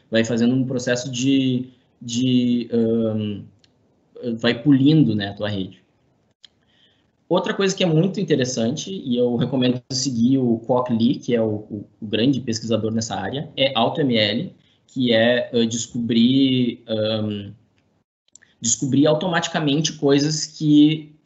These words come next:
eh, os pesquisadores de Deep Learning têm descoberto na base da intuição, né? Então, descobrir arquiteturas de redes, descobrir camadas, descobrir ativações, descobrir truques experimentais,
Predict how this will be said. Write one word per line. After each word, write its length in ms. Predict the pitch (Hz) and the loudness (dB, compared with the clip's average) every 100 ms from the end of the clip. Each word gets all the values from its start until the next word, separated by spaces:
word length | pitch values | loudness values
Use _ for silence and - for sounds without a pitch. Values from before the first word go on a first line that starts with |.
| 147 | -6
eh, 140 | 135 | -4
os 240 | 127 127 | -2 -6
pesquisadores 560 | - 147 135 131 127 131 | -4 -6 -2 -2 0 0
de 60 | 131 | 0
Deep 220 | 131 127 | -2 2
Learning 300 | 120 123 131 | 2 2 0
têm 160 | 127 | 0
descoberto 500 | 127 - 120 117 113 | -2 -4 -2 0 0
na 100 | 127 | -4
base 240 | 120 113 113 | -2 0 0
da 60 | |
intuição, 520 | 113 120 113 98 95 - _ _ _ - | 0 0 -4 -6 -10 -12 _ _ _ -6
né? 180 | 101 | -2
Então, 280 | 107 117 117 - _ | -2 0 -2 -6 _
descobrir 500 | 123 - 143 131 147 | -12 -4 -2 4 4
arquiteturas 680 | 156 - 147 147 156 170 147 | 4 0 -4 0 0 0 -2
de 80 | 139 | 0
redes, 440 | 120 123 139 127 | 0 0 0 -2
descobrir 380 | 117 - 120 127 | -4 -6 -6 -4
camadas, 520 | 135 120 110 127 123 | -2 -2 -2 -2 -4
descobrir 360 | - - 113 120 | -6 -6 -2 -2
ativações, 680 | 120 117 113 113 113 123 | -2 -4 -4 -4 -2 -2
descobrir 520 | 117 - 104 113 113 - | -6 -10 -2 -2 -2 -6
truques 520 | 123 131 131 123 117 | -6 -4 -2 -2 -2
experimentais, 920 | 113 110 120 113 110 101 104 123 - | -4 -4 -4 -2 -4 -4 -4 -4 -10